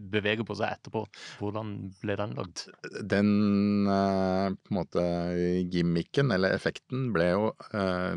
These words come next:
Speaker 2: skrevet inn i manus da jeg fikk tak i en sånn hånd på standard, hvor man kunne kjøpe da en sånn hånd med batteri som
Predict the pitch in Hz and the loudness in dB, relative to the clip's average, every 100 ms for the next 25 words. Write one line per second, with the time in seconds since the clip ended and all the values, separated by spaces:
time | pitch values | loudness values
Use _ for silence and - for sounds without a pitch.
0 | 80 - 131 95 80 95 92 87 76 92 | -6 -2 2 4 4 2 4 2 2 -2
1 | - - - 90 87 - - - 76 - | -4 -4 -2 0 -2 -6 -10 -4 -4 -2
2 | 92 87 82 - 85 87 87 - - 78 | -4 -2 -4 -2 -4 -4 -4 -4 -2 -2
3 | 73 98 113 _ - _ - 92 90 95 | 2 2 0 _ -20 _ 0 2 2 2
4 | 95 - 92 - 85 85 82 85 - 82 | 2 4 2 2 2 2 -2 -4 -4 -4
5 | 82 85 85 80 78 101 85 80 85 82 | -4 -2 -2 0 0 2 0 0 -2 -2
6 | - 90 85 | -4 -2 -2